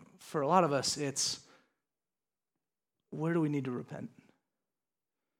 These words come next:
And that's not an easy thing to ask of a group of people that you want to like you, okay? Where do we need to repent?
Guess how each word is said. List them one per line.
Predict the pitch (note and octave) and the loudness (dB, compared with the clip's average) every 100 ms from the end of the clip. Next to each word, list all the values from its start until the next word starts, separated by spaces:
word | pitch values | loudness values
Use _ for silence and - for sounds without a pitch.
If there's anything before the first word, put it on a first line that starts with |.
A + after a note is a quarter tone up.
| _ _ _ _ - | _ _ _ _ -4
And | D#3+ | 0
that's | E3 - | 0 0
not | E3+ E3 | 0 0
an | D#3+ | 0
easy | D3+ D#3+ D3+ | 0 0 0
thing | D3+ D#3 D3 | 0 0 -2
to | C#3 | 2
ask | D#3+ F#3+ - - | 6 6 6 2
of | D#3 | 0
a | |
group | D3 D#3+ E3 | 0 -2 -2
of | D#3 | -2
people | F#3+ F#3 F#3+ F3+ | 0 2 2 0
that | D3+ | -4
you | C3+ | -6
want | C#3+ D#3+ | -4 -4
to | C#3+ | -2
like | C3+ F3 F#3 | -2 -2 0
you, | F#3+ F#3+ - _ | -2 -4 -18 _
okay? | G3+ G3 - - _ _ _ _ _ _ _ _ _ _ _ _ _ | -4 -4 -6 -20 _ _ _ _ _ _ _ _ _ _ _ _ _
Where | E3+ G3+ | 4 6
do | G3 | 6
we | F3 | 4
need | E3+ D#3+ | 2 0
to | |
repent? | C#3+ C#3 D#3+ E3 | -2 -2 -2 -4